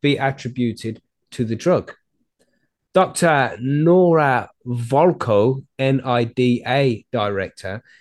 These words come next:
and co-author of the study, said the results called for urgent action and demanded people to think twice before smoking cannabis. Schizophrenia cases have been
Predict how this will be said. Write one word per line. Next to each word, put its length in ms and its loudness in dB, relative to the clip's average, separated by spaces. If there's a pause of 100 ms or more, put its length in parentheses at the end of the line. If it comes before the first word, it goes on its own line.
(260)
and 300 -4
co-author 680 2 (220)
of 100 -8
the 80 -8
study, 600 -4 (320)
said 280 -2
the 80 0
results 500 0 (140)
called 300 0
for 200 0
urgent 360 0
action 440 -8
and 140 -8
demanded 460 -4
people 380 -4
to 140 -18
think 280 -8
twice 400 -4
before 360 -10
smoking 500 -10
cannabis. 520 -16 (840)
Schizophrenia 800 0
cases 460 -4
have 180 -4
been 480 2